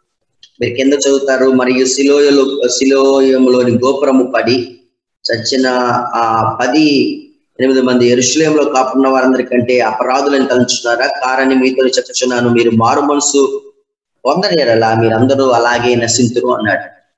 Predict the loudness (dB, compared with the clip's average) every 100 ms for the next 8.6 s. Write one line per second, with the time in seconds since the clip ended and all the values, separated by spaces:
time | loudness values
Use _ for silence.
0 | _ _ _ _ _ _ _ -4 -2 -2
1 | -2 0 0 0 0 0 0 0 -2 -2
2 | -2 -2 -2 -2 -2 0 0 0 -2 0
3 | 2 0 -2 -8 _ _ _ -8 -8 -4
4 | -2 0 0 0 0 0 0 -2 -2 0
5 | 0 -2 -2 -4 -4 -2 -2 0 0 -2
6 | -6 -4 -2 0 -2 -4 -10 _ _ _
7 | _ _ _ _ _ _ -4 -2 -2 -2
8 | 0 0 2 2 2